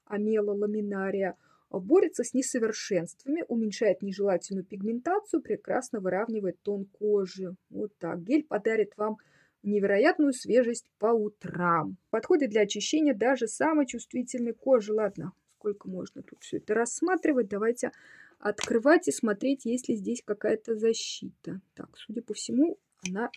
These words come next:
есть. В плёночку, да, всё это было запаяно. Так, фольга.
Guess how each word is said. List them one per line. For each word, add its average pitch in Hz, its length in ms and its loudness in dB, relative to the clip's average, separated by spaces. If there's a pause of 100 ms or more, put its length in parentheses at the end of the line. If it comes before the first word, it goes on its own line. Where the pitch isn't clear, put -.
(140)
есть. - 440 -10 (480)
В - 140 -6
плёночку, 208 560 4
да, - 140 -6
всё - 200 -12
это - 160 -18
было 190 280 -8 (280)
запаяно. 349 960 -4 (1300)
Так, - 640 -20 (720)
фольга. 190 600 -6